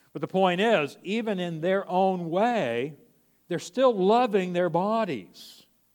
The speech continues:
even while they're harming it. You know, we are naturally so self-protective that it's rare for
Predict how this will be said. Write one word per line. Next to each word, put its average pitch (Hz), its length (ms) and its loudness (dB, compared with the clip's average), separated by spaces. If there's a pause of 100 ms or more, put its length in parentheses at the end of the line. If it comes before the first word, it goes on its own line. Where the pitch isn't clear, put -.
(220)
even 233 300 -2
while 208 240 2
they're 185 160 0
harming 175 520 -10
it. 90 140 -16 (1300)
You 170 80 -4
know, 170 60 0
we 175 280 2
are 180 200 4
naturally 180 640 -2
so 196 420 0
self-protective 190 1160 -6
that 135 100 -2
it's 139 180 -8
rare 156 440 2
for 135 320 -4